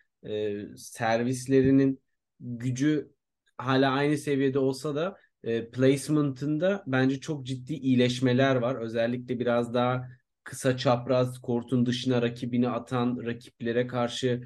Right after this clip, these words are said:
e, etkinliği daha yüksek servis oyunları yapabiliyor. Ve bu sayede sert kort olmasına rağmen, e, böyle iki sette çok maç kazandığı da oldu.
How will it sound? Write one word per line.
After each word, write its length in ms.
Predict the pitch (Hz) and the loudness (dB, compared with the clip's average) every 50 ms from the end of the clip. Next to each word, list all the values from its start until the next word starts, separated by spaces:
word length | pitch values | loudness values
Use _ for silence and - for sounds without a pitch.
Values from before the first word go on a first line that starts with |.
| - - _ _ _ - - | -12 -20 _ _ _ -12 -8
e, 360 | 107 107 104 104 104 107 104 - - _ _ - | -4 -4 -2 -2 -2 -2 -4 -4 -6 _ _ -2
etkinliği 720 | 117 117 123 - - - 127 123 120 123 127 127 127 131 | -2 -2 -4 -4 0 2 4 6 6 6 6 4 4 2
daha 220 | 123 127 135 143 | 2 2 4 4
yüksek 560 | 147 135 131 - - 151 139 131 - - - | 2 2 0 -2 -4 -6 -6 -6 -8 -14 -8
servis 340 | - 135 123 127 127 127 127 | -2 0 2 2 2 2 2
oyunları 360 | 139 135 135 135 135 139 156 | 4 4 6 6 6 4 2
yapabiliyor. 560 | 160 147 127 135 123 110 120 135 175 196 170 | 0 0 0 -2 -4 -2 -2 -2 0 0 0
Ve 60 | 139 135 | 0 -2
bu 60 | 135 | -6
sayede 580 | - - 151 143 135 135 135 135 185 240 262 - _ _ _ _ _ _ | -4 -4 -2 0 0 0 0 0 -2 -6 -6 -8 _ _ _ _ _ _
sert 360 | - - - 135 143 156 - | -12 -4 -2 0 0 0 -2
kort 260 | - 160 151 139 135 147 | 0 0 0 0 0 0
olmasına 500 | 139 139 135 135 131 127 139 139 135 131 | 0 2 2 2 0 -2 -2 -2 0 0
rağmen, 440 | 131 131 135 156 180 202 233 240 _ _ _ _ _ _ _ - | 0 0 0 -2 -4 -4 -6 -8 _ _ _ _ _ _ _ -12
e, 100 | - 104 | -6 -2
böyle 220 | 110 110 110 117 | -2 0 0 0
iki 240 | - 127 123 - 151 | -2 -2 -4 -6 -6
sette 420 | - - 151 135 131 - - 180 175 | -4 0 0 -2 -2 -2 -4 -4 -2
çok 220 | - - - - | -2 -4 -2 -2
maç 260 | 151 151 156 156 - | -2 -2 -2 -4 -4
kazandığı 540 | - 151 139 127 139 135 135 139 139 156 143 | -4 -2 0 2 2 2 2 2 2 0 2
da 60 | 135 | 0
oldu. 520 | 117 104 101 98 104 139 175 202 247 - | 0 0 0 -2 -2 -2 -4 -4 -4 -8